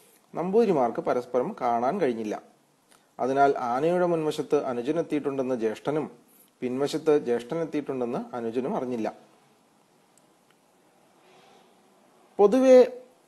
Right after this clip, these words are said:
പാതായിക്കര നമ്പൂതിരിമാർ എവിടെ പോകുമ്പോഴും എതിരെ ആര് വന്നാലും വഴി മാറിക്കൊടുക്കുക പതിവില്ല. ആനയെ തിരിച്ചു കൊണ്ടുപോകുവാൻ തക്കവണ്ണം വഴിക്ക് വിസ്താരവുമില്ല.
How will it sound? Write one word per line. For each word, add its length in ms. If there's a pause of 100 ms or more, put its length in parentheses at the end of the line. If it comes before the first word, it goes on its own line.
(260)
പാതായിക്കര 680
നമ്പൂതിരിമാർ 580
എവിടെ 280
പോകുമ്പോഴും 800 (920)
എതിരെ 340
ആര് 360
വന്നാലും 520 (140)
വഴി 240
മാറിക്കൊടുക്കുക 640
പതിവില്ല. 640 (720)
ആനയെ 360
തിരിച്ചു 340
കൊണ്ടുപോകുവാൻ 640
തക്കവണ്ണം 500
വഴിക്ക് 320
വിസ്താരവുമില്ല. 760